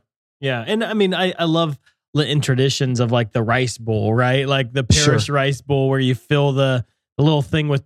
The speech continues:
Speaker 2: Yeah.
Speaker 1: change and, um, it, uh,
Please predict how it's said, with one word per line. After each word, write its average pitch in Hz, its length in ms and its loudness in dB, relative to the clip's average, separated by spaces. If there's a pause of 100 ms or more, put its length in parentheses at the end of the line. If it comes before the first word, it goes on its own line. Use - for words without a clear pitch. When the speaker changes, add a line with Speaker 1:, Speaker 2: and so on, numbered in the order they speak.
Speaker 2:
Yeah. 139 280 2
Speaker 1:
change 135 180 -2
and, 135 180 -2 (340)
um, 131 420 0 (380)
it, 156 300 0 (340)
uh, 117 460 0